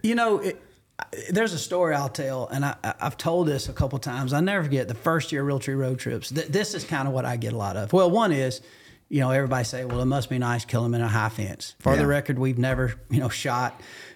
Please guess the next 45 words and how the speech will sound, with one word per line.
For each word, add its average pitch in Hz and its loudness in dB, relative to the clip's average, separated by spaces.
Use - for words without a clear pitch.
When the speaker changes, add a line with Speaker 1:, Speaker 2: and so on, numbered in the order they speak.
Speaker 1:
an 135 4
animal 131 0
on 123 2
our 120 2
show 131 2
on 123 0
a 117 0
high 117 2
fence. 123 -2
We've 120 0
never 120 0
videoed 113 4
in 113 0
it, 123 -2
nor, 135 4
nor 147 6
Speaker 2:
I, 113 4
I 117 2
haven't 120 6
either. 82 4
Speaker 1:
nor 180 8
has 196 0
Cameron 175 4
Haynes. 170 2
I, 175 2
going, 180 6
I 165 0
could, 175 -4
matter 185 4
of 117 -2
fact, 208 0
I 156 2
don't 208 0
have 139 -2
any 156 2
of 147 0
my 143 4
close 147 2
friends 156 0
that 147 -4
I 156 2
know 147 4
that, 170 -4
that 170 0
do, 214 2